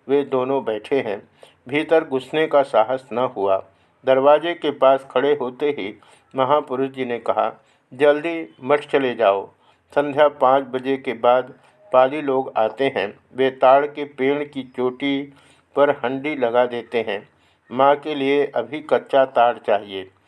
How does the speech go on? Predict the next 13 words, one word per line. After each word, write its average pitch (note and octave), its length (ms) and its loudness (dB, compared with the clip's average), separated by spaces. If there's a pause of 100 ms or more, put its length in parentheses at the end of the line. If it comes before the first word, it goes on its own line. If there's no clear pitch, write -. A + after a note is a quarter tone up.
(580)
उनसे E3 420 -2
कहने D3+ 600 -4
पर C#3 260 0
ही C3+ 380 -4 (340)
वे D3 240 0
कच्चा C#3 340 2
ताड़ B2 300 2
काट A#2 440 2
देंगे। G2+ 400 -8 (460)
उनमें D#3 380 2
से D3 240 -4
कुछ D3 340 -4 (1900)
लेकर C3+ 720 0